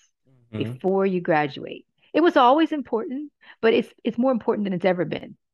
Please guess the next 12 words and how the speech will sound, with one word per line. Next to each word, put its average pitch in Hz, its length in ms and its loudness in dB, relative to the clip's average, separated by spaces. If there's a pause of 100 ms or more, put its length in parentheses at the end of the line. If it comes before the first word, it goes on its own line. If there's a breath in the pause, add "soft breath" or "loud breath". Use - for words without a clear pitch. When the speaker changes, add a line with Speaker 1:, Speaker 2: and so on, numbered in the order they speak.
(220)
Speaker 2:
uh, 147 260 2
Speaker 1:
Yeah. 110 200 -10
Speaker 2:
today, - 380 -8 (440 loud breath)
um, 156 420 0
because, 175 560 -2
um, 165 320 -4
you 180 140 -4
really 240 320 2
need 202 440 0
to 180 100 -4
have 165 520 0
that, 147 300 0